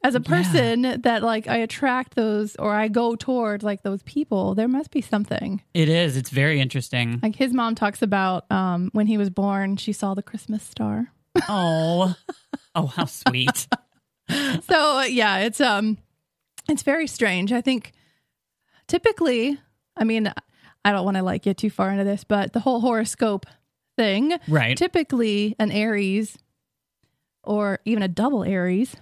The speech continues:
Speaker 1: like I am, wouldn't go for Capricorns
Speaker 2: Right.
Speaker 1: at all.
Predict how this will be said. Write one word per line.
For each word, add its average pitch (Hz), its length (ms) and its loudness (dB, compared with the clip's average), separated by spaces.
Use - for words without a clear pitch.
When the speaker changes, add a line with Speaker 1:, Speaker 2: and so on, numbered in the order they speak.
Speaker 1:
like 208 220 2
I 208 120 4
am, 196 400 2
wouldn't 277 420 -2
go 262 240 0
for 175 500 -2
Capricorns 208 880 0
Speaker 2:
Right. 131 240 4
Speaker 1:
at 120 100 2
all. 196 260 -4